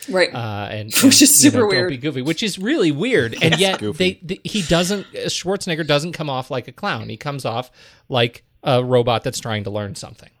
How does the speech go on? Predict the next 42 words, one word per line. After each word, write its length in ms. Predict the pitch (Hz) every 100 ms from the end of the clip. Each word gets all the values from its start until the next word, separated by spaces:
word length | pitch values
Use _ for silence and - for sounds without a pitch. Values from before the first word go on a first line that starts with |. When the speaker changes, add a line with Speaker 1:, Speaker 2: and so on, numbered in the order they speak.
| _ -
Speaker 2:
and 140 | 127
doing 260 | 113 107 98
it 120 | 98 _ _ _
kind 200 | - 107
of 80 | 107 _
badly. 480 | 120 113 95 - -
But 100 | -
it's 140 | 120 -
short, 420 | - 147 165 247 - _
it's 160 | 147 -
funny, 380 | - 127 131 175
we 160 | 151
move 240 | 127 135 135
on 340 | 110 110 117 - _ _ -
and 160 | 117
get 120 | 113 113
back 200 | 107 -
to 60 |
the 120 | 101
action. 260 | - - -
I 40 |
thought 160 | 139 147
that 100 | 139
was 120 | 120
great. 360 | - 120 - _ -
Speaker 3:
They 160 | 151
also 380 | 151 214 233 202
balance 500 | 110 127 139 139 -
the, 180 | 135 104
uh, 80 | 113
you 420 | 87 98 - 123
know, 60 | 113
just 240 | 156 156
like 100 | 147
the 60 | -
Fast 240 | 131 123
and 100 | 117
Furious 240 | 127 113 -
franchise, 400 | 117 107 110 101
like 140 | 95
you 80 | 107
said, 260 | 156 123